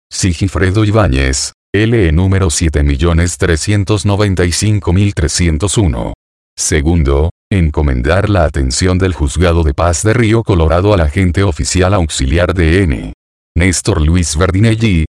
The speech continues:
conforme lo estipulado por el artículo vigésimo tercero aparte.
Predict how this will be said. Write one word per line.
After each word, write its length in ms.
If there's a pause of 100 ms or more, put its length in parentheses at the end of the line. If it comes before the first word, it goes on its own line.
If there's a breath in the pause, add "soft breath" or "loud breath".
(140)
conforme 540
lo 80
estipulado 640
por 180
el 80
artículo 520
vigésimo 560
tercero 520
aparte. 580